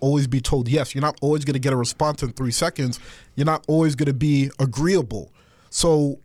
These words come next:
if we're creating this notion by taking part in these simulators, that when I actually approach a girl that I like, I'm gonna expect her to agree with everything I say. I'm gonna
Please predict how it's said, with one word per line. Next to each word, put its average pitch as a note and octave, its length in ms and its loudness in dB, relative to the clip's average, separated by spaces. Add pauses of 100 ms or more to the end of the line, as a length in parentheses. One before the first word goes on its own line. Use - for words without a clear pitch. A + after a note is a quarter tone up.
if C#3+ 140 -4
we're G3+ 100 0
creating E3+ 480 0
this C#3 220 0
notion C#3+ 580 0
by A#2+ 380 0 (180)
taking E3+ 320 -2
part D#3+ 240 0
in C#3+ 100 2
these A#2+ 140 -2
simulators, C3 680 0 (240)
that D3+ 80 2
when D3+ 160 2
I D3+ 180 2
actually D3 300 0
approach C#3 440 0
a C3 240 2 (400)
girl D3+ 260 2
that C#3 140 2
I B2 60 0
like, B2+ 300 0
I'm B2 80 -4
gonna C3 160 0
expect - 340 -4
her C3+ 80 -4
to B2 80 2
agree A#2+ 240 0
with A#2 160 -2
everything A2 260 -6
I G#2 60 -6
say. G#2 300 -2 (100)
I'm B2 120 -4
gonna B2+ 300 0